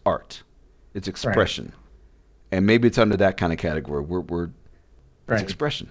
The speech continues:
Speaker 1: or just expressing ideas. Especially when we were kids, that's just random bullshit. That's pure just instinct.
Speaker 2: Right. But it's undeveloped instinct.
Speaker 1: Correct.
Speaker 2: <laughs>
Speaker 1: And it should not be judged as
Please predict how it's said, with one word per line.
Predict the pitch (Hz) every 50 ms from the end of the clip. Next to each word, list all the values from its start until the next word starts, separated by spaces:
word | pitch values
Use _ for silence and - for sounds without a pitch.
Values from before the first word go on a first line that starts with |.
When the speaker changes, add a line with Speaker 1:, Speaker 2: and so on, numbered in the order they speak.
| - -
Speaker 1:
or | 90 95
just | 98 92 101
expressing | 90 98 - - - 104 - - 98 95
ideas. | 95 95 95 127 131 82 - - - - - - -
Especially | - - 262 285 - 226 170
when | 139 139 123
we | 113 104
were | 95
kids, | 87 - - 226 220 180 131
that's | 175 185 196
just | - 262 - -
random | 120 135 143 160 156 139 160 151 135
bullshit. | - 139 180 339 - - - - - - - - - - _ - _ _ _ _ _ - - -
That's | - 123 123 - - -
pure | - - 139 131 135 135 131 131 131 127 120 - - - - - - -
just | - 123 110 - - _ - - - _ - _ - - - 73 -
instinct. | - 120 135 190 190 - - - 92 73 - - - - - - _ _ _ _ 113
Speaker 2:
Right. | 95 92 92 - - - _ _ - _ _ _ _ _ _ _
But | - 143 123 -
it's | - 127 123 - -
undeveloped | - 151 160 147 127 - 151 170 165 143 123 - 131
instinct. | 123 117 - - - 117 95 92 - - - - _ - -
Speaker 1:
Correct. | - 147 131 104 - 208 - - 208
Speaker 2:
<laughs> | 208 160 131 120 - - _ _ _ - -
Speaker 1:
And | 117 120 120
it |
should | - - 156 135
not | 147 156 156 156 -
be | 135 127
judged | 117 104 98 120 135 131 123 117 110 107 -
as | - 101 104 98 98 98 92 90 - -